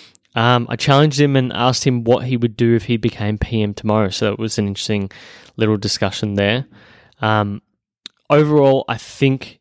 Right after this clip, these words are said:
you're going to really enjoy this conversation if you want to know about the future and where society is heading and how to make smart, smart or smarter decisions with data. If you enjoyed this episode, make sure you check out the chat with Steve Sammartino, which was episode twenty-one.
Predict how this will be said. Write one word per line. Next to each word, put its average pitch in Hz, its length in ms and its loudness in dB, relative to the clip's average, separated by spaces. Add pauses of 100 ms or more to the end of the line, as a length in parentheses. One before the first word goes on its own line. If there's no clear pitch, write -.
(120)
you're 123 100 -8
going 120 220 2
to 117 100 -4
really 123 300 2
enjoy 117 260 0
this 110 140 0
conversation 107 640 -2
if 104 100 -4
you 110 80 -4
want 101 160 -2
to 101 60 -2
know 98 420 -4
about 98 320 -8
the 110 80 -8
future 104 640 -4
and 104 220 -10
where 98 320 -4 (320)
society 104 560 0
is 98 100 -2
heading 101 540 -2
and 110 120 -10
how 113 140 -2
to 107 60 0
make 101 200 -4
smart, - 400 -4
smart - 500 -2
or 110 120 -10
smarter 101 500 0
decisions 101 520 -6
with 101 120 -8
data. 98 420 -2 (800)
If 131 200 -4
you 131 100 4
enjoyed 123 460 2
this 120 180 -2
episode, 113 440 0
make 120 260 0
sure 113 360 0
you 104 140 -8
check - 260 -6
out 107 120 -6
the 110 80 -8
chat - 480 -8
with 104 360 -6
Steve 110 560 -2
Sammartino, 117 800 0
which 135 220 -8
was 104 120 -8
episode - 440 -2
twenty-one. 107 640 0